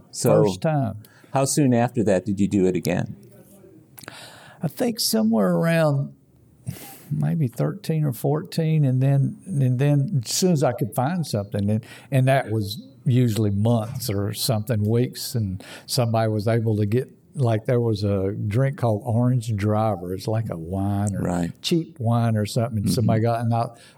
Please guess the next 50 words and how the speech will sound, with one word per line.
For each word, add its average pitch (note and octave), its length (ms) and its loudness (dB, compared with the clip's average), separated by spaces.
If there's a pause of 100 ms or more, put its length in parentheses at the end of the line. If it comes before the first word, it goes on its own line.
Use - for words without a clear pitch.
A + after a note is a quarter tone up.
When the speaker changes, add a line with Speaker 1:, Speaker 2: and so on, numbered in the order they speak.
(100)
Speaker 2:
I B2+ 120 -4
said, G2+ 260 -6
"Man, A#2+ 260 2
that E3 200 -2
tastes A2 280 -2
good. D#3 260 0
I C3 140 0
can A#2 160 -4
drink D#3 340 -2
that." D3 300 -2
And, A2 280 -4 (640)
and B2+ 140 0
so D#3 140 -2
I F3 80 0
drank D3+ 320 0
as D3+ 120 0
much E3 280 -2
as E3 80 -4
I E3 80 -2
could. C3 260 -2
We A2 140 2
had B2 180 2
a B2 60 -2
party C3 360 0
at C#3 80 -4
my A#2+ 140 0
parents' B2+ 420 -2
house C3+ 360 0
when G2 120 -2
they G2+ 120 0
were G2+ 180 -2
out G#2+ 240 0
of G#2 140 -6
town, A2+ 420 0
you F#2+ 140 -6
know, G2 240 -4
and A2+ 180 -4
stuff. G2+ 380 -6 (260)
Speaker 1:
Mm-hmm. F#2+ 480 0
Speaker 2:
Some A2 300 0
of A#2 120 0
us A2 120 -8
got A#2 220 -2
hold B2 240 0
of A#2 60 -2
some C3 240 0
of C3 100 0
that C3 240 0
and A#2 120 -2
just, A2 300 -4